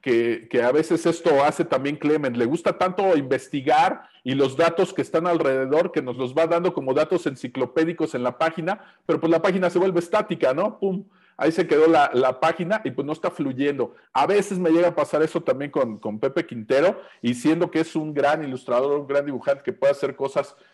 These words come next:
muy fregonas, pues, no entiendo por qué no le dan más importancia a la secuencia y a la fluidez de la historia, ¿no? Entonces, bueno, yo, pues, ya mencioné por ahí esos otros tres autores mexicanos,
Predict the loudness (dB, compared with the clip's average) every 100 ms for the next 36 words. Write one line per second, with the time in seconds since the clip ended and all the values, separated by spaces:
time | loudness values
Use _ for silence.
0 | _ -12 -2 0 2 2 0 -4 -6 -6
1 | -6 -2 -2 -2 -4 -6 -2 0 0 -2
2 | -10 -8 -4 0 2 0 -2 -6 -6 -6
3 | -4 -4 -4 -2 -2 -2 -2 -2 -4 -6
4 | -4 -4 -2 -2 -2 -4 -2 -2 -4 -8
5 | -10 -6 -4 -2 -4 -6 -8 -6 -6 -6
6 | -6 -8 -10 -18 -6 0 0 2 4 6
7 | 8 10 8 6 -6 -14 -2 2 6 6
8 | 6 4 2 -2 -2 4 4 4 0 -6
9 | -6 -6 -6 -10 -4 -2 0 -2 -2 -4
10 | -4 -8 -12 0 4 4 2 -6